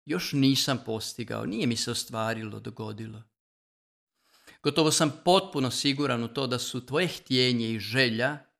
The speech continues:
daleko od ostvarenja tvojih planova sa samim sobom, s tvojim odlukama,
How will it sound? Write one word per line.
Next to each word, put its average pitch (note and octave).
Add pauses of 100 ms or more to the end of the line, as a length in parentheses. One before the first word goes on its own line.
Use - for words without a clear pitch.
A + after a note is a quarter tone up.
(520)
daleko E3
od C3+
ostvarenja C3+
tvojih B2+
planova D3
sa C3+
samim D3+
sobom, A2+ (640)
s -
tvojim A2+
odlukama, C#3+